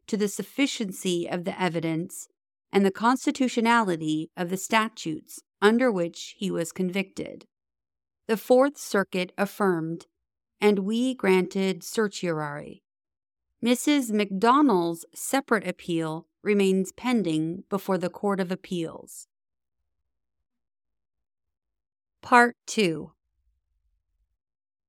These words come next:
The issue in this case is the proper interpretation of the term official act. Section two oh one A three defines an official act as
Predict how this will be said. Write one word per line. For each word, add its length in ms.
The 280
issue 400
in 160
this 180
case 680
is 260
the 120
proper 440
interpretation 800
of 100
the 80
term 420
official 500
act. 500
Section 680
two 300
oh 120
one 560
A 460
three 540
defines 440
an 120
official 420
act 400
as 160